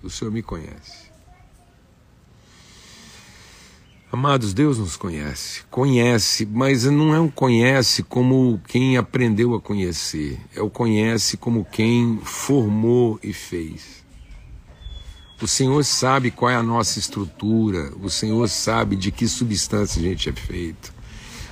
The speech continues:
O Senhor sabe o que, que a gente é capaz de suportar. Deus não submete a gente a circunstâncias que estejam além da nossa forja,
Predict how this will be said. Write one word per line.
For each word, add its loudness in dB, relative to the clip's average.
O 0
Senhor 2
sabe 2
o 2
que, 0
que -2
a 0
gente -2
é -2
capaz -2
de -10
suportar. -6
Deus 2
não 2
submete -2
a -6
gente -2
a -6
circunstâncias -6
que -10
estejam 0
além 2
da 0
nossa -2
forja, 2